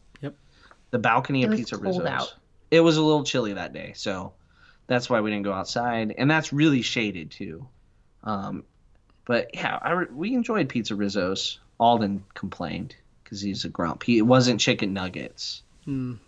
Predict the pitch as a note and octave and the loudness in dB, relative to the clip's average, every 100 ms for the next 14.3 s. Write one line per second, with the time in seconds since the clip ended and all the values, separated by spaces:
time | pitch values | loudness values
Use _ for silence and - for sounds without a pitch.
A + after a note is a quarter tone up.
0 | _ _ - B2+ C3 - G#3 G#3 - F#3+ | _ _ -12 -10 -8 -2 0 0 -4 -2
1 | E3 G#2 A2 C3 D#3 D3 - C3+ A2 C3 | 0 0 0 2 2 0 0 0 2 0
2 | B2 B2 A2+ G#2+ A2+ F#2+ A#2 C3+ - - | 2 2 2 -2 -4 -4 -4 -4 -8 -12
3 | - - _ _ - - - - _ B2 | -12 -12 _ _ -20 -20 -20 -20 _ 4
4 | A#2+ G#2 G2 F#2 G2 - _ _ _ _ | 6 6 4 0 -6 -16 _ _ _ _
5 | - G3+ - _ _ _ _ _ _ C#3+ | -12 -12 -14 _ _ _ _ _ _ 0
6 | D3+ G3 D#3 D3+ F#3+ B3+ A#3 - F3 F3 | 2 2 2 4 6 6 4 2 2 4
7 | D3 - A#3 D3+ G#2 D#2 - _ _ _ | 4 4 4 4 2 -4 -12 _ _ _
8 | _ _ - A2+ G#2 G#2+ G#2+ G2+ G#3 G#3 | _ _ -6 -4 0 2 2 6 8 8
9 | G3+ G3 A#3 C4 B3+ A3+ G#3+ F3+ F3 F#3 | 6 6 4 4 2 4 4 4 4 6
10 | F3+ E3+ E3 D#3 F3+ F3 E3+ E3+ D#3+ D#3+ | 2 0 -4 -4 -4 -2 0 2 4 2
11 | - D#3 C#3+ C3+ C3+ _ _ F#3+ G3 G3+ | 0 2 2 -2 -8 _ _ -2 2 4
12 | G3 F#3+ G3 F#3+ F#3 F#3 F3+ - F#3 F3+ | 2 0 -2 4 4 4 2 -4 -4 0
13 | E3+ D#3+ E3 E3+ D#3+ F3 E3+ D#3 D#3 D#3 | 0 2 2 0 -2 -4 -4 -2 -4 -4
14 | E3+ D3+ D3 | -6 -6 -8